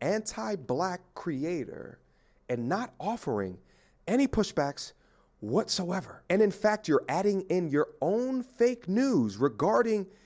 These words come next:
the embellishment or the exaggeration of slavery.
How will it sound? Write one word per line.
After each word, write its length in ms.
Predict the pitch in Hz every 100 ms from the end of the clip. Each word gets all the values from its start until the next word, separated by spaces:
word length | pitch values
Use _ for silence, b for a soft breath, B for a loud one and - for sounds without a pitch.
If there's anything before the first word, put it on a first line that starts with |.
| b -
the 140 | 175
embellishment 920 | 170 110 185 247 202 - 120 135 - _ _ _ _ _ _ _
or 100 | 143
the 160 | 127 143
exaggeration 1120 | 101 92 170 226 180 190 233 233 - 110 190 - _ _ _ _ -
of 120 | 185
slavery. 680 | - 196 226 113 92 -